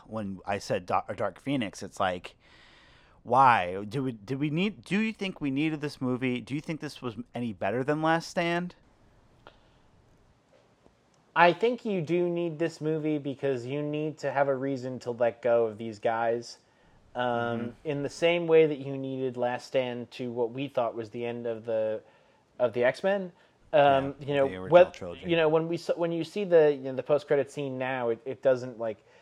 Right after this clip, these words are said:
Speaker 2: fit, and it just kinda leaves you with that open, ambiguous kind of ending. It doesn't make you feel like there's gonna be more movies to come. But, you know,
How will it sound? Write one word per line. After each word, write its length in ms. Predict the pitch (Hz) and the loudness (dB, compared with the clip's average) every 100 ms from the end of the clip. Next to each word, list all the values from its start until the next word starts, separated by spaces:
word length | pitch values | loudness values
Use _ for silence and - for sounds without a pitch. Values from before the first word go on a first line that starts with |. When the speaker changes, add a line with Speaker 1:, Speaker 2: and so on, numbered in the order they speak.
| _ _ - | _ _ 2
Speaker 2:
fit, 180 | 190 160 | 4 4
and 80 | |
it 20 | 151 | 0
just 140 | 160 | -2
kinda 160 | - 151 | 0 2
leaves 240 | 151 127 | 2 -2
you 60 | 139 | -2
with 160 | 143 | 2
that 200 | 135 135 | 4 4
open, 320 | 131 139 135 131 | 4 2 2 -2
ambiguous 680 | 127 123 127 123 120 113 | -2 -2 -4 -2 -2 -2
kind 200 | - 123 | -4 -6
of 120 | 113 110 | -6 -6
ending. 420 | 147 147 120 107 | -6 -4 -6 -8
It 100 | 107 | -4
doesn't 280 | 135 123 120 | -4 -4 -6
make 220 | 123 - | -8 -8
you 80 | 117 | -12
feel 260 | - 131 | -6 0
like 160 | 117 113 | 2 2
there's 200 | 117 110 | -2 -6
gonna 120 | 123 | -8
be 120 | 113 113 | -10 -8
more 180 | 113 | -8
movies 340 | 113 143 139 110 | -4 -2 -4 -8
to 80 | 110 | -14
come. 340 | - 101 98 - _ _ _ _ 139 123 | -14 -14 -14 -20 _ _ _ _ -8 4
But, 360 | 143 139 135 - _ _ | 8 8 6 -6 _ _
you 120 | 147 | -8
know, 320 | 131 127 123 | -2 2 0